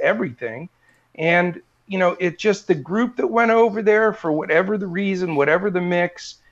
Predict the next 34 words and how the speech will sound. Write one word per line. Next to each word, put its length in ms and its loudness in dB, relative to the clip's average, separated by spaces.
from 280 0
the 100 0
loss 500 4
to 200 0
Australia 680 2
in 120 -2
the 140 -2
exhibition 760 -4
game 500 -2
to 120 -2
just, 400 0
you 80 -2
know, 100 6
I, 140 4
I 40 4
watched 480 2
every 260 -2
game 600 -2
that 120 -4
we 160 -10
played, 760 0
and 360 0
we 140 2
just 260 0
didn't 220 2
have 240 4
a 60 0
sense 340 0
of 100 -2
urgency. 760 -2
It 240 -6
didn't 340 2
look 300 -2
like 460 2